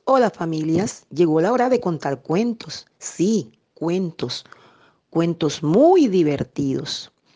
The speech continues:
Hoy vamos a contar el cuento de Cutufato y su gato.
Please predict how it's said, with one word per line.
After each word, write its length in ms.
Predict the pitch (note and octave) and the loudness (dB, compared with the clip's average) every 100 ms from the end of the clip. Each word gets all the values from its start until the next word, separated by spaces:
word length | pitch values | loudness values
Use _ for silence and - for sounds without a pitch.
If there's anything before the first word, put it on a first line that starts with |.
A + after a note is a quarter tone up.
| - - | -8 0
Hoy 120 | D#3 | 2
vamos 360 | D#3+ D3+ D3+ | 2 0 -4
a 60 | C#3+ | -4
contar 680 | - A#3+ C#4 B3 G3 C4+ - | -2 -2 -2 -2 -2 -2 -4
el 200 | G#3+ G#3 | -2 -2
cuento 400 | - D3+ C3+ F#3 | -2 -4 -2 0
de 140 | F#3+ G#3 | 0 0
Cutufato 880 | G3+ C4+ C#4+ B3+ E3+ - G#3 E4 - _ _ | -2 -2 -2 -2 -2 -2 -2 -2 -6 _ _
y 120 | F3 D#3+ | -6 -4
su 280 | - C#3 | -6 -8
gato. 480 | C3 D3 A#3+ - - | -4 -4 -2 -4 -6